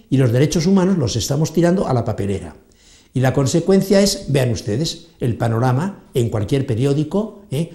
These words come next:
Aparte del fútbol, aparte del tenis o aparte de lo,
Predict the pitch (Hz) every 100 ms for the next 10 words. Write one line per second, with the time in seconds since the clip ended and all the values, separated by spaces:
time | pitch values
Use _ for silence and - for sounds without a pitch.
0 | - - 120 143 131 131 117 95 117 104
1 | 120 - - - - - 143 147 135 117
2 | 101 127 113 92 - - - 113 120 139
3 | - 117 107 107